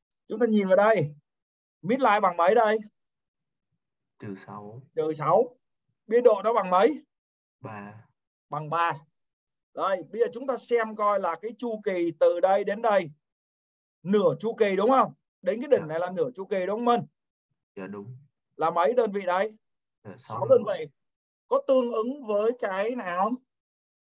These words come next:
Speaker 2: Dạ có.
Speaker 1: Ờ, pi chia sáu nhân x là nó có chu kỳ là hai pi. Vậy thì nếu bằng hai pi thì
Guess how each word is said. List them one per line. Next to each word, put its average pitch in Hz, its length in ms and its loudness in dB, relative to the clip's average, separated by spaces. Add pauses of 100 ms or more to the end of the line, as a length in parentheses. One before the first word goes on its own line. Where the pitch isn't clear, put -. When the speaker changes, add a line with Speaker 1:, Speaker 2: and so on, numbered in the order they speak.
(280)
Speaker 2:
Dạ 90 60 -20 (120)
có. 107 300 -14 (400)
Speaker 1:
Ờ, 151 360 -2 (120)
pi 247 100 2 (240)
chia 247 220 2 (120)
sáu 214 240 2 (220)
nhân 240 260 4 (200)
x - 300 0 (720)
là 156 420 0 (920)
nó 208 140 -8
có 254 200 0
chu 220 240 -8
kỳ 175 220 0
là 156 300 0 (240)
hai 185 180 -6
pi. 190 260 -2 (760)
Vậy 190 180 2
thì 190 240 2 (460)
nếu 220 520 2
bằng 175 200 -2
hai 208 160 -6
pi 233 360 2
thì 185 80 -18